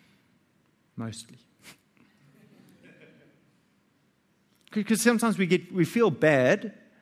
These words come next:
because we're struggling, which is really dof, because now you're struggling, and now you're struggling because you're struggling, and then you're struggling 'cause you're struggling. It's a vicious cycle. Just stop that nonsense. Go to Jesus.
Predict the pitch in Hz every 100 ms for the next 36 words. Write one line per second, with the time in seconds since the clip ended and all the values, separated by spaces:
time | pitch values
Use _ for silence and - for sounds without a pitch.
0 | _ 139 165 139 139 - 165 139 117 107
1 | 113 131 135 139 107 135 113 - - 135
2 | 131 143 135 - 165 147 127 123 123 127
3 | 139 127 151 143 139 127 123 113 110 -
4 | 135 120 110 113 127 127 117 - 175 170
5 | 151 123 113 143 127 190 - - - -
6 | - - 117 127 123 - 92 104 - -
7 | _ _ _ - 160 - 170 156 117 127
8 | 139 185 214 - 139 135 131 120 160 185
9 | -